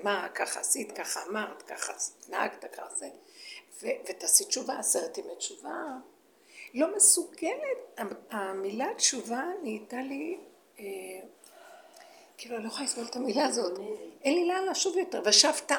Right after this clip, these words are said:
עד השם אלוקיך". אני מרגישה ש-, מה רוצים מתינוק? הוא לא רוצה להיות פה בכלל.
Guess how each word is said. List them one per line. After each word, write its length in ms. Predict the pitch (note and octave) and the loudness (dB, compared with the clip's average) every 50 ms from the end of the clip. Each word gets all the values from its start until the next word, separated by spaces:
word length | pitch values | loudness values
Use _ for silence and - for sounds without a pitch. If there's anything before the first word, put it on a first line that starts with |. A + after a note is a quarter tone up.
| - - - | 0 0 4
עד 200 | D4 D4+ C#4+ D4 | 4 4 6 8
השם 280 | B3+ - - - A#3 | 8 10 10 8 6
אלוקיך". 460 | A3 G#3+ G#3 G#3 - A3+ G3+ G3 - - | 2 0 -2 0 0 0 4 4 4 4
אני 180 | - G3 A3 | 4 0 0
מרגישה 360 | C4 B3 A#3 A3+ - - D4+ | 0 0 -2 -2 -2 0 2
ש-, 120 | C#4 - E4+ D4+ - - - - _ _ _ - | 2 2 2 0 -4 -8 -16 -20 _ _ _ 0
מה 120 | B3 C#4+ | 2 2
רוצים 320 | D4 A4 G#4+ - - F#4+ | 2 2 0 2 4 6
מתינוק? 720 | F#4+ G4 - - F4 F4+ F4+ D#4+ C4+ A3+ - - - - - - - - - - - _ _ _ _ | 6 4 6 4 2 4 4 2 0 0 -4 -10 -14 -14 -16 -16 -18 -20 -20 -20 -20 _ _ _ _
הוא 100 | - C4 | 4 4
לא 60 | E4 | 4
רוצה 220 | F4+ G4+ - - | 4 4 0 0
להיות 220 | G#4 G#4 G4 F#4+ G4 | 0 2 0 -2 -2
פה 80 | - F4 | -4 -6
בכלל. 360 | - - - - - - - | -6 -4 -6 -6 -6 -6 -10